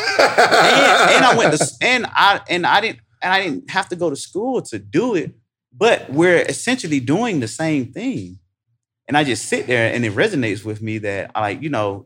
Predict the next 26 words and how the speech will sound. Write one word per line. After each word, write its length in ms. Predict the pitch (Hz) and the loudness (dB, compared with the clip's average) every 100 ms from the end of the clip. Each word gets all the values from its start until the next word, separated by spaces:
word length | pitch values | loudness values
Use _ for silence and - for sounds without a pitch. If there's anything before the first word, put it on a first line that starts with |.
| 113 | -6
you're, 180 | 147 202 | -4 -4
this 320 | - 135 143 | -4 -8 -6
doctor's 460 | 143 208 - 127 | -2 -2 -4 -12
changing 340 | - 160 139 127 | -6 -4 -4 -6
people's 240 | 139 120 | -10 -8
lives, 260 | 123 123 123 | -4 -4 -4
but 120 | 117 | -6
I'm 140 | 127 220 | -6 -6
also 220 | 160 117 | -8 -10
changing 340 | - 110 101 | -10 -10 -10
people's 260 | 107 92 95 | -16 -16 -14
lives 340 | 87 82 85 _ _ _ _ - | -12 -14 -16 _ _ _ _ -10
at 120 | 127 | -8
the 60 | - | -4
end 160 | 123 113 | -4 -4
of 80 | |
the 60 | 104 | -4
day. 200 | 104 98 | -4 -6
So 200 | - 104 | -6 -6
this 260 | 104 220 160 | -2 -2 -2
is, 240 | 123 110 | -6 -4
this 160 | 165 185 | -6 -8
is 100 | - | -14
fun 360 | - 151 240 | -8 -6 -4
for 140 | - 95 | -8 -12
me 260 | 95 87 | -12 -14